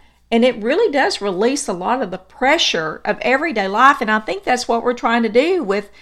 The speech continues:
even with this podcast, with Empowering Life Ministries, is to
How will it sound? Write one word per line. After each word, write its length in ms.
even 300
with 180
this 180
podcast, 640
with 120
Empowering 380
Life 180
Ministries, 540
is 260
to 320